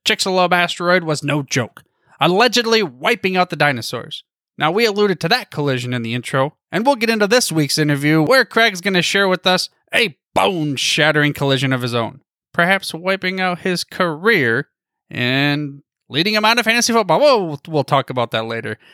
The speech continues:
Again, this week's guest is Craig Schmucker, co-host of T B Q Sports, which is branded as just a group of dudes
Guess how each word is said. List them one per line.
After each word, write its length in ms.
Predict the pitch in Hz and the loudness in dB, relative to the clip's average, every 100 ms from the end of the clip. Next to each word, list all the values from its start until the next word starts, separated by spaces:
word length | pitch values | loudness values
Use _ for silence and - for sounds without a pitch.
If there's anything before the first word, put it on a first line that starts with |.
| - | -6
Again, 280 | 185 160 135 | -2 -2 2
this 200 | 185 233 | 2 2
week's 220 | 226 220 | 0 0
guest 360 | - 131 127 - - | 0 0 0 -6 -8
is 140 | 143 | -8
Craig 300 | - 214 233 | -2 -2 0
Schmucker, 560 | - 185 156 - 117 127 _ _ _ _ _ _ - | -4 0 -2 0 -6 -6 _ _ _ _ _ _ 0
co-host 500 | 262 180 180 180 - | 2 4 2 0 -4
of 220 | 123 - | -8 -6
T 200 | - 254 | -2 -2
B 100 | 233 | -2
Q 240 | - 220 | -6 -6
Sports, 580 | 220 - 143 120 120 - _ _ | -6 -2 2 2 0 -8 _ _
which 220 | 151 165 | -4 0
is 160 | 143 127 | 0 -2
branded 460 | - 214 226 226 - - | -2 0 2 0 -2 -6
as 220 | 120 104 - | -6 -6 -4
just 240 | 254 269 | -2 0
a 60 | 233 | -4
group 320 | 190 233 233 | -4 -6 -4
of 180 | 214 151 | -4 -2
dudes 400 | 156 139 151 | 0 0 -4